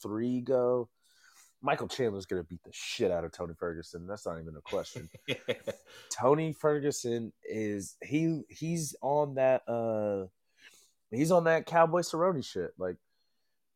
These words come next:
Speaker 1: to me, um, you know, you, you are past your prime. Your heyday is done. And he's starting to look timid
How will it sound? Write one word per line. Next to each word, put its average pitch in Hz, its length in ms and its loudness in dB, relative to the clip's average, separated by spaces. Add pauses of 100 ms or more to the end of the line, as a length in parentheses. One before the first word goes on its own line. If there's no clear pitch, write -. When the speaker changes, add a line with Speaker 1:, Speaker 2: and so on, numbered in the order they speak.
Speaker 1:
to 123 100 -4
me, 147 340 -2 (460)
um, 110 600 2 (400)
you 113 100 -2
know, 104 360 4
you, 110 340 -2
you 113 180 0
are 113 80 4
past 107 360 0
your 127 100 -6
prime. 92 360 0
Your 101 100 -4
heyday 110 360 0
is 110 160 -2
done. 117 400 -2 (1600)
And 127 500 6 (560)
he's 147 340 -4
starting 135 1080 2
to 135 140 0
look 123 380 0
timid 110 680 0